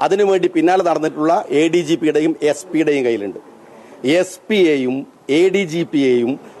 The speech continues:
അൻവറിനെയും മുഖ്യമന്ത്രിയെയും കൂ-, പൂട്ടാനുള്ള എല്ലാ മരുന്നും ശശിയുടെ കയ്യിലുണ്ട്. അപ്പൊ എന്തായി? ആര് ശശിയായി?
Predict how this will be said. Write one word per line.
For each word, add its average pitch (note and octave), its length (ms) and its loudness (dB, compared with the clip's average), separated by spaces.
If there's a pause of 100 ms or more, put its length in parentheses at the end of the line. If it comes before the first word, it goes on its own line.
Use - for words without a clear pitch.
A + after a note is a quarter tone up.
അൻവറിനെയും D#3 1000 0
മുഖ്യമന്ത്രിയെയും E3 840 0
കൂ-, C3+ 220 -4 (100)
പൂട്ടാനുള്ള C#3+ 520 0 (280)
എല്ലാ C3+ 340 2
മരുന്നും B2+ 400 -2 (180)
ശശിയുടെ B2+ 560 -2
കയ്യിലുണ്ട്. G#2 440 -4 (540)
അപ്പൊ B2+ 140 0
എന്തായി? E3 340 2 (540)
ആര് F3 300 0
ശശിയായി? F3 380 0